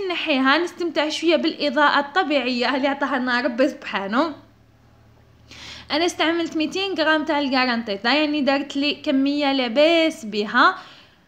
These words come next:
درت فيها ريت ثلاثة الماء، درت فيها يعني زوج تاع بيض، ملعقه تاع الموطارد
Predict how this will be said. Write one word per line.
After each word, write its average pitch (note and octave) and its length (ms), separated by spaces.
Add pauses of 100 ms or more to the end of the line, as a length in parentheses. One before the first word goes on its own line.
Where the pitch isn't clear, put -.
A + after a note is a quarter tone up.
(920)
درت G#4 180
فيها F#4 320
ريت F4+ 160
ثلاثة E4+ 340
الماء، B3 460
درت D4+ 260
فيها D4 480
يعني C#4 360
زوج C4+ 180
تاع C4 180
بيض، B3 300
ملعقه C#4 460
تاع C#4+ 200
الموطارد B3+ 760